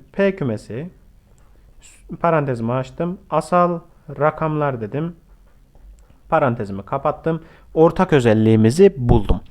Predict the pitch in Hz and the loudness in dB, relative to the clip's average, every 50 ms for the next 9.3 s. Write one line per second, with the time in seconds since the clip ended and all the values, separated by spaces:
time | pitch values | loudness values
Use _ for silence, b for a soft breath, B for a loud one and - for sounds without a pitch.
0 | B B B B B B B B B 170 196 208 202 190 185 - - 156 185 214 | B B B B B B B B B 4 6 6 6 4 2 0 0 4 4 4
1 | 196 - - - 110 101 - - 104 - 104 92 101 107 131 185 185 - 139 127 | 4 4 2 0 2 2 2 0 -2 -2 -4 -2 -2 -2 0 0 0 2 2 2
2 | 123 123 123 110 - 107 104 107 127 156 151 - 127 117 123 127 123 117 101 95 | 4 4 2 2 2 0 0 2 0 0 0 2 2 2 2 2 0 0 -2 -6
3 | 92 - - 90 85 - - - - - _ - - b b b b b b b | -10 -14 -16 -18 -18 -16 -18 -20 -20 -20 _ -20 -20 b b b b b b b
4 | b b b b b b b b b b b - - - - - - _ _ _ | b b b b b b b b b b b -20 -20 -20 -20 -20 -20 _ _ _
5 | - 190 202 202 202 196 156 160 135 131 120 113 113 117 - 165 170 160 156 156 | 0 2 2 2 2 2 0 0 0 0 -2 -2 -2 -2 0 0 0 0 0 -2
6 | 147 139 135 131 123 123 165 170 175 175 175 - 160 165 170 - 143 104 104 107 | -2 0 0 -2 -2 -2 -2 -2 0 -2 -4 -6 -6 -6 -4 -2 -2 -2 -2 -4
7 | 101 101 - 104 101 98 - - - - - - _ _ _ _ _ _ _ _ | -6 -8 -10 -12 -14 -14 -14 -16 -20 -20 -20 -20 _ _ _ _ _ _ _ _
8 | - 190 196 190 170 175 170 156 156 156 165 147 143 135 127 127 120 113 113 113 | -12 -8 -6 -2 0 0 0 0 -2 -4 -6 -8 -6 -6 -6 -4 -2 -2 -2 0
9 | 120 139 131 117 113 127 | 0 0 0 0 0 -2